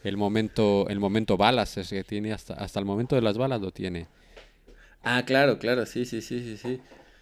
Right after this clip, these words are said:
Speaker 2: El, el, sí, a-, pues hasta los, eh, mm, el momento
Speaker 1: O,
Speaker 2: de
Speaker 1: o, o
Speaker 2: descargarte
Speaker 1: al,
Speaker 2: las,
Speaker 1: o al,
Speaker 2: las
Speaker 1: al momento de
Speaker 2: habilidades,
Speaker 1: descargarse
Speaker 2: ¿no?
Speaker 1: las habilidades, sí, exactamente.
Speaker 2: Que también es muy ma-, muy Matrix. Eh, no, a mí me gusta mucho el de Wong Kar-wai, el de,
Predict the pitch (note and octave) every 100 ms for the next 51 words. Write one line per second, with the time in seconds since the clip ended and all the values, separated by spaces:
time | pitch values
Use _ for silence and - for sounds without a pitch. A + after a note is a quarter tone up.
0 | _ _ _ - A#2 A2+ - A#2 A#2+ A2
1 | - - F#3+ D#3 A2 - A2+ A2+ A2+ -
2 | A2+ A2 G#2+ G2+ - - - - - -
3 | - G2 G2+ G2 G2 G2+ _ _ _ -
4 | - _ - A#2 B2 B2+ D3 A2+ B2+ B2
5 | G#2 G#2+ A#2 C3 A#2+ G#2 G#2+ G#2+ A2 G#2+
6 | G#2+ G#2+ A#2+ B2+ G2+ G2 G#2+ C#3 G#3 F#2
7 | G2 A2+ F#2+ - F#2+ F#2 _ - - -
8 | - F2 - _ _ - G#2 G#2+ A2 G#2+
9 | G#2+ G#2 G#2+ A2+ A2+ A2+ G#2+ G#2+ A2 A2+
10 | - A#2 C#3 - - - - - _ -
11 | A2 G#2+ G#2+ A2 A#2 F3+ F3 D3 F#3+ F#3+
12 | D3 C#3+ C#3+ C3+ C#3 B2+ G#2 A2 A2+ A2
13 | G2 G2 A#2 A#2+ F#2+ E2 -